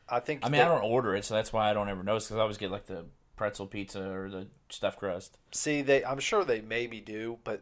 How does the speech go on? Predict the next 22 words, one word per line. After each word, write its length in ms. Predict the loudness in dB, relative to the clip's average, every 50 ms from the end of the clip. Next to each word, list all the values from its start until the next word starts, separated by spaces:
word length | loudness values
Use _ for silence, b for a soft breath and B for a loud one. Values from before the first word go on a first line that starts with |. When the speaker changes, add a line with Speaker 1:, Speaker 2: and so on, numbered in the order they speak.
| -8 -8
Speaker 1:
like, 220 | -4 -4 -2 0
I 80 | 0 0
went 160 | 2 2 2
in 40 | 2
there 120 | 0 0
one 140 | 0 0 2
night, 120 | 2 2 2
I'm 80 | 2
like, 200 | 2 0 0 2
"Yeah, 180 | 4 6 6 6
let 140 | 6 4 2
me 80 | 2
get 120 | 0 0 2
one 140 | 2 0
of 60 | 4 4
those, 280 | 4 2 2 -2 -10 _ _ -20 _ -8
uh, 220 | -4 -2 -2 -2
pepperoni 480 | -2 -2 -2 -2 0 0 -2 -2 -4 -6
pizzas, 380 | -8 -10 -10 -10 -12 -14 -14 -10
please." 320 | -8 -8 -8 -8 -10 -14
And 100 | -18 -16
they're 100 | -12 -8